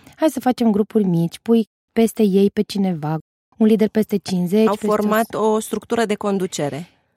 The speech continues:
Speaker 1: Exact. Și în mai multe niveluri de conducere. Și în felul ăsta ne gândim că, pe măsură ce fiecare trebuie să se autodisciplineze, cred că există o calitate de lider peste alții, pe care oamenii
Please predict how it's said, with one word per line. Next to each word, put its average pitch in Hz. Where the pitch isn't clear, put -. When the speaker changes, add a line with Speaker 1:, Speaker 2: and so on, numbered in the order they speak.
Speaker 1:
Exact. 190
Și -
în 240
mai 233
multe 254
niveluri 233
de 175
conducere. 165
Și -
în 220
felul 269
ăsta 247
ne 247
gândim 220
că, 226
pe 226
măsură 220
ce 233
fiecare 214
trebuie 214
să 202
se 190
autodisciplineze, 190
cred 285
că -
există 233
o 226
calitate 208
de 180
lider 180
peste 214
alții, 185
pe 226
care 220
oamenii 233